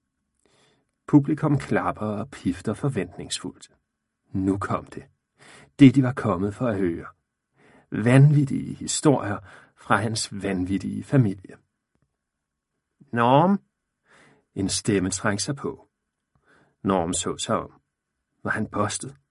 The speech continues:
Han skyndte sig at tage ordentligt fat om kosten, så den ikke længere lignede et mikrofonstativ,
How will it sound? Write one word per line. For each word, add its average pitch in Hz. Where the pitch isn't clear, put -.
Han 127
skyndte 139
sig 101
at 92
tage 113
ordentligt 120
fat 107
om 117
kosten, 135
så -
den 139
ikke 120
længere 101
lignede 107
et 92
mikrofonstativ, -